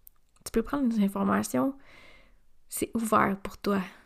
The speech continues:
C'est toujours ouvert. La deuxième chose que je voudrais dire, c'est que si t'es une projecteur ambitieuse, comme moi, <laughs> c'est pas toujours évident d'accueillir que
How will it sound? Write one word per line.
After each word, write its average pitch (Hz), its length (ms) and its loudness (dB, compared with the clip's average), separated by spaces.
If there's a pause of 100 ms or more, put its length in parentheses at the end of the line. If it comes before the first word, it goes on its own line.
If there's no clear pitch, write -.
(320)
C'est - 260 -10
toujours 202 480 2
ouvert. - 320 -6 (1700)
La 208 80 4
deuxième 254 260 8
chose 285 220 -4
que 240 100 0
je 220 80 2
voudrais 196 240 4
dire, 226 200 4
c'est 214 200 -2
que 196 240 -2 (2250)
si - 260 -2
t'es 277 120 4
une 202 240 2
projecteur 220 640 2 (680)
ambitieuse, 202 760 2 (1080)
comme 190 220 2
moi, 185 200 0 (640)
<laughs> - 120 -8 (1700)
c'est - 120 -8
pas 233 100 6
toujours 233 320 4
évident 202 380 4
d'accueillir 208 680 0
que 180 260 -2